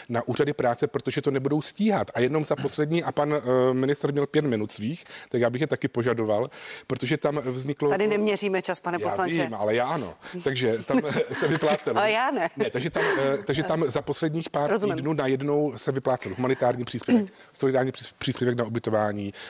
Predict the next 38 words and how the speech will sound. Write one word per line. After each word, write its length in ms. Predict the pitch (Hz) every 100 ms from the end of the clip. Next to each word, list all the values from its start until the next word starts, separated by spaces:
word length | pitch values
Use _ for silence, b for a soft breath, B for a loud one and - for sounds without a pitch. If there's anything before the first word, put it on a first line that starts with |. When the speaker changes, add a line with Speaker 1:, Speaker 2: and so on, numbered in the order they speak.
| -
Speaker 1:
eh, 240 | 117 113
příspěvek 540 | 110 - - 135 127 131
na 160 | 123
bydlení, 440 | 117 120 120 117 120
který 240 | - 131
několikrát 500 | 135 - 131 127 123
změnil 500 | 117 120 113 117 117
se 300 | - 117 113 113
díky 200 | 117 120
normativním 540 | 117 120 - 113 117
nákladům, 420 | 110 - 113 117
které 240 | 113 107 110
se 140 | 117
změnily, 500 | 110 107 104 104 104 B B
pětitisícový 840 | 143 147 160 - 131 139 - 127 127
jednorázový 540 | 123 123 120 120 113
příspěvek 600 | - 117 - 120 117 - B B B
na 120 | 113
dítě. 300 | 107 113 131
A 80 | 104
my 80 | 117
jsme 140 | 135
říkali, 360 | 127 127 123 117
dávejte 420 | 113 120 139 147
si 100 | -
na 100 | 143
to 100 | 147
pozor, 360 | - 107 98 98 B B
protože 240 | 127 120 147
ty 100 | 151
úřady 340 | 151 131 151 170
práce 600 | 135 120 - 135 135 127
mohou 380 | 127 135 151
skolabovat 540 | 151 - 117 107 110 110
a 80 | -
budou 160 | 127 135
před 200 | - -
kolapsem 440 | 113 104 135